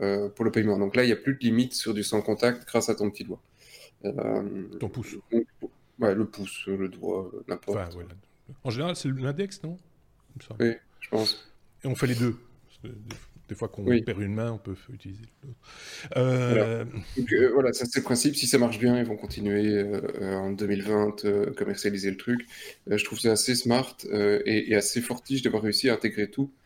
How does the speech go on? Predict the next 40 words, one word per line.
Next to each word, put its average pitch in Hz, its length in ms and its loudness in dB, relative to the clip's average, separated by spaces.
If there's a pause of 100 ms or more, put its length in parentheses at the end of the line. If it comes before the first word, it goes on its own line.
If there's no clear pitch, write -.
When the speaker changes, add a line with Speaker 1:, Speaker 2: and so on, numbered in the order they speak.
(220)
Speaker 1:
dans 123 160 2
une 110 200 0
carte, - 380 -2 (200)
euh, 95 200 -2
Speaker 2:
Ouais. 120 120 -2
Speaker 1:
parce 101 140 -6
que 101 100 -10
c'est - 120 -12 (120)
quand 101 80 4
même, 104 180 4
euh, 101 240 0 (340)
qu'une 123 220 4
bête 120 180 4
carte - 220 -4
à 110 40 -2
puce - 340 -4 (420)
et 104 80 -6
qui - 180 -4
n'est 104 100 4
pas 104 180 2
alimentée, 104 560 -2
euh, 101 260 -6 (460)
Speaker 2:
Oui, 196 100 2
Speaker 1:
voilà, 208 140 4
Speaker 2:
c'est, 160 80 -2
Speaker 1:
quoi. 147 160 -4
Speaker 2:
c'est, 139 240 -6
c'est 131 140 -4
bizarre. 202 260 -4
On 160 100 -2
pourrait 135 240 0
se 135 40 -2
dire 143 260 -4
que 120 160 0
c'est, 110 360 -4
enfin - 180 -8
oui, 131 200 -2
c'est, - 200 -8 (240)
le 127 140 2
lecteur 165 360 0